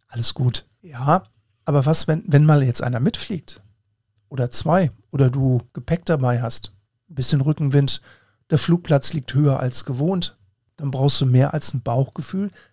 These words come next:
dann braucht es echtes Verständnis.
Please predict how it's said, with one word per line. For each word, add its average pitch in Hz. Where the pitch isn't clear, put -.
dann 131
braucht 131
es 147
echtes -
Verständnis. -